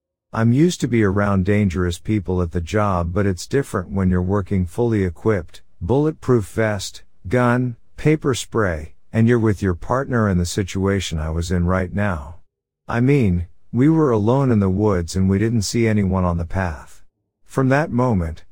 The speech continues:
I decided to keep both my eyes on Robert and keep him in sight all the time,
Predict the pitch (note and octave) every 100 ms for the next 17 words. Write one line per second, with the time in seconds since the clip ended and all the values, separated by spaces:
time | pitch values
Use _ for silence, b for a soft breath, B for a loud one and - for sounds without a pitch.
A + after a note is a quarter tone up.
0 | - A2+ G#2 G2 C3+ D3+ D3 G#2+ F2+ A2+
1 | G2+ - A2 G2 G#2 G2+ G2 G2+ A#2 A2
2 | F#2 D#2+ D#2+ G2 G#2+ F2 D#2+ F2 E2+ C#3+
3 | C3+ C#3 A#2+ G2+ - A2+ A2 G#2+ F#2 F2
4 | - A2+ F2+ C#2+